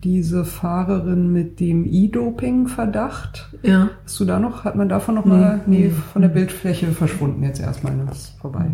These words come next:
Speaker 1: Ja.
Speaker 2: Ja. Mhm.
Speaker 1: Ja.
Speaker 2: Ja, also das finde ich irgendwie, und dann auch, äh,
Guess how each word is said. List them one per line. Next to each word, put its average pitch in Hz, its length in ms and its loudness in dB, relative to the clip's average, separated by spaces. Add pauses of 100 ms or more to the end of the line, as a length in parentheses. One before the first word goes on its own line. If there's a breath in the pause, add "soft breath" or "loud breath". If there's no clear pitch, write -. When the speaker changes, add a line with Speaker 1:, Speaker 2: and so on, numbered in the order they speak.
(120)
Speaker 1:
Ja. - 180 -4
Speaker 2:
Ja. - 100 -6 (300 loud breath)
Mhm. 175 240 0 (1200 loud breath)
Speaker 1:
Ja. 202 100 2
Speaker 2:
Ja, 196 220 6 (380 loud breath)
also 208 220 2
das 233 100 2
finde 240 220 2
ich - 160 -4
irgendwie, 202 380 0
und 190 160 0
dann 208 260 4
auch, - 260 -6
äh, - 120 -8